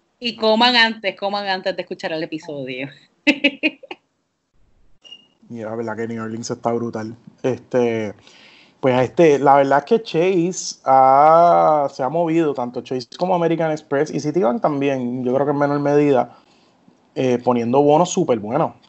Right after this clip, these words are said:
Speaker 2: con esto de la pandemia, porque la gente que pasa todas estas, em, eh, issuers de tarjetas de crédito, todos estos bancos, se dan cuenta de que la gente está en crisis, ¿y qué va a hacer la gente? Cancelar estas tarjetas que tienen fees.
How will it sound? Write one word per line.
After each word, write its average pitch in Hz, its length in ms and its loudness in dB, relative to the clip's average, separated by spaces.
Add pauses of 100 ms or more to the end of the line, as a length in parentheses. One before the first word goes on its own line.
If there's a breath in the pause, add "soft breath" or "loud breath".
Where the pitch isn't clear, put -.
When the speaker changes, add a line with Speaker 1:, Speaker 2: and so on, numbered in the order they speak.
(120)
Speaker 2:
con 113 300 -8
esto 131 220 -4
de 131 60 2
la 131 80 2
pandemia, 127 500 -2
porque 107 280 -10
la 104 100 -6
gente 110 400 -4 (540 soft breath)
que 131 140 0
pasa 113 280 0
todas 127 320 2
estas, 151 1120 4 (220)
em, 123 500 -6 (320)
eh, 117 160 -16 (220)
issuers 139 420 0
de 131 80 -4
tarjetas 127 300 0
de 156 100 2
crédito, 151 300 2
todos 127 260 -2
estos 131 220 -8
bancos, 147 420 -2 (500)
se 123 200 -6
dan 113 180 -4
cuenta 113 340 -2
de 151 80 2
que 135 80 -4
la 117 140 -4
gente 104 220 -16
está - 180 -14
en 139 80 -8
crisis, 185 540 -2 (560)
¿y 143 160 -6
qué 131 200 2
va 131 100 4
a - 20 2
hacer 147 160 -2
la 143 220 0
gente? 117 280 -8
Cancelar 117 600 -6
estas 151 220 -6
tarjetas 143 360 -4
que 143 120 -8
tienen 117 300 -10
fees. 123 320 -10